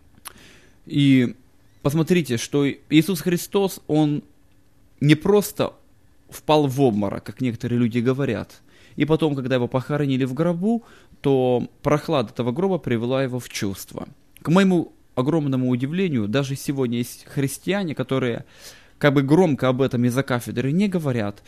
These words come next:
но в душе не имеют веры в то, что Иисус Христос по-настоящему умер. Да, это или клиническая смерть, или это полубессознательное состояние,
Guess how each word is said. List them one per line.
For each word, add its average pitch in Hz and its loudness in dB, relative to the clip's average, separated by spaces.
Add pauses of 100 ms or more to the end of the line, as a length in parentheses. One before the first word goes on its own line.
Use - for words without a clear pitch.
(120)
но 160 4
в 151 2
душе 156 2
не 160 2
имеют 151 0
веры 120 -2
в - -14
то, 170 -2
что 135 -4
Иисус 123 -6
Христос 123 -6
по-настоящему 117 -6
умер. 104 -8 (600)
Да, 143 0 (580)
это 135 -2
или 120 0
клиническая 127 -2
смерть, 180 -4
или 127 -2
это 120 -2
полубессознательное 120 -4
состояние, 165 -4